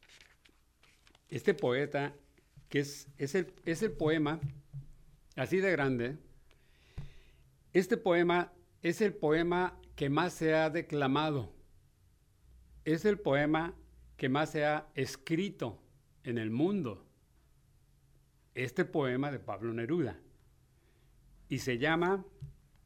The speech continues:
se llama el poema Puedo escribir los versos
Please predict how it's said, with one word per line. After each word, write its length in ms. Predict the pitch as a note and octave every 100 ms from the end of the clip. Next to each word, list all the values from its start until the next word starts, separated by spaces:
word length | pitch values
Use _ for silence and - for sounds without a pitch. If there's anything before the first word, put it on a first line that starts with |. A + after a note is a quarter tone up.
| - - - _ _ - - _ - _ _ - - - -
se 180 | - A2
llama 680 | A2 B2 B2 C3 C#3 C#3 C#3 - -
el 200 | B2+ A2+
poema 720 | - A2+ C3 C#3 D3 E3 D#3+ - - _ _ _ _ _ _ _ _ _ _ _ _ - _ _ _
Puedo 340 | C3 D#3 E3
escribir 500 | D#3+ - C#3+ C3+ D#3+ C#3+
los 200 | C3 G#2
versos 760 | C#3 C#3 - C#3 - - -